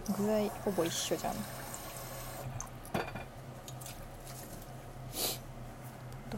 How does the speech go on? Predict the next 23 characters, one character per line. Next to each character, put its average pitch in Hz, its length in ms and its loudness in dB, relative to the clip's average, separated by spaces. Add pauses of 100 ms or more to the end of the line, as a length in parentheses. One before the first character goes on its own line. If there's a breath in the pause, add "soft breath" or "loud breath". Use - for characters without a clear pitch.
(140)
フ、 208 320 6
ポ 214 60 0
ト - 160 -4 (160)
フ、 208 80 4 (320)
久 - 180 0
し - 140 0
ぶ 196 160 4
り。 - 80 -2 (3000 loud breath)
あ、 185 100 4 (100)
今 214 140 6
日 185 60 8
は、 185 260 8
え - 60 0
っ - 20 -2
と、 - 140 -2
一 208 180 6
月、 208 540 8 (1000)
多 247 80 12
分 180 280 6
十 185 240 10
一 185 220 4
日 185 460 6 (2250)
の 196 160 8